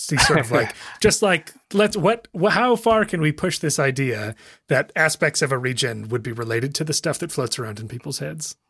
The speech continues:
Speaker 2: Right. So we did one very exploratory paper, and what this paper did basically is build a giant pot of variables. Like, we had about,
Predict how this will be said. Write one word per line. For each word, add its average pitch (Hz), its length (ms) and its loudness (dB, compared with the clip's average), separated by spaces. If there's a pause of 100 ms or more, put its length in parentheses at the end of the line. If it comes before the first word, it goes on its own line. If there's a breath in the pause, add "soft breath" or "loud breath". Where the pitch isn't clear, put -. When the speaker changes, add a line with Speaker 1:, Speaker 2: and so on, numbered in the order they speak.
(180)
Speaker 2:
Right. 110 260 4
So 135 120 2
we 131 80 6
did 135 300 4
one 123 480 2
very 131 400 4
exploratory 98 920 0 (240)
paper, 95 520 -2 (540)
and 98 600 0 (560)
what 143 120 0
this 165 80 -4
paper 160 220 2
did 120 320 0
basically 120 400 2
is 101 120 0
build 107 420 0
a 98 40 -2
giant 107 640 -2 (220)
pot 98 380 2 (640)
of 98 160 -4
variables. 87 720 -4 (180)
Like, 90 220 -4 (180)
we 107 120 -8
had 95 160 -2
about, 90 400 -2